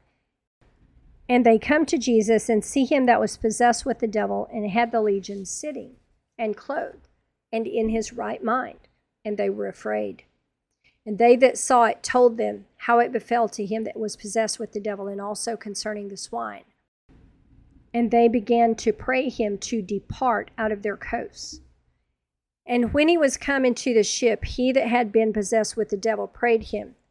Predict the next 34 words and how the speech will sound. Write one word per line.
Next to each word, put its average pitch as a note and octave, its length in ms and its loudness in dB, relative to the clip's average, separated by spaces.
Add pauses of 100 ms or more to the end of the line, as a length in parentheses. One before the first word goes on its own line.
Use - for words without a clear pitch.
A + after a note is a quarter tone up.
that A3 140 2
he A#3+ 120 2
might A3 240 0
be A3 80 0
with A3+ 260 0
him. G3 200 -12 (580)
Howbeit A#3 500 2
Jesus A3+ 400 -2
suffered G#3+ 400 -2
him G#3 200 -4
not, G#3 280 -2
but G#3+ 140 -10
saith G#3 320 -6
unto G#3+ 240 -6
him, G#3+ 320 -10
'Go G#3+ 160 -4
home A3+ 320 -2
to C4+ 140 -8
thy A#3+ 180 -2
friends, G#3+ 560 -12 (400)
and A3 180 -4
tell C4 280 -2
them G#3 180 -4
how G#3+ 200 -4
great A#3 440 0
things B3 300 -4
the G#3 120 -8
Lord G#3 200 -4
hath G#3 180 -8
done G#3+ 220 -4
for G#3 160 -8
thee, G3+ 260 -10
and G#3 160 -18
ha-, F#3 200 -14